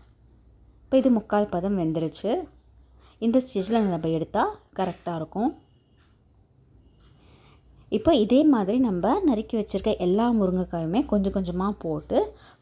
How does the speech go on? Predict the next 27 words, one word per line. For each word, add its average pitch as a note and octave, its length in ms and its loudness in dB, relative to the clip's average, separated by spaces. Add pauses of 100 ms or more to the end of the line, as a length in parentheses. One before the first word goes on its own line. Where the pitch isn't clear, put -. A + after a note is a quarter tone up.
ஃப்ரை A3 260 0
பண்ணி F#3 260 0
நம்ம G3+ 200 2
எடுத்துக்கலாம். C#3+ 720 -6 (360)
இது A3 160 -2
முருங்கைக்காய் G#3 560 0
சீசனுன்றதுனால F#3+ 840 -2
நிறைய F#3+ 440 0
முருங்கைக்காய் F#3 580 -4
நம்மளுக்கு D#3+ 280 -6
கிடைக்கும். F3 580 -4 (280)
வச்சாலுமே G3+ 600 0
முத்திடும். G#3 560 -2
அதை F#3+ 240 0
வந்து F3+ 240 0
நம்ம F#3+ 200 0 (280)
சாம்பாருக்கோ F#3 580 -2
பொரியலுக்கோ F3+ 340 0
ரொம்ப F3 220 -2
யூஸ் F3 300 -2
பண்ண D#3+ 160 -4
முடியாது. D#3 460 -4
இந்த A3 180 -2
மாதிரி A3+ 200 2
நிறைய G#3 300 2
இருக்கும் F3 300 0
போது A#3 380 -2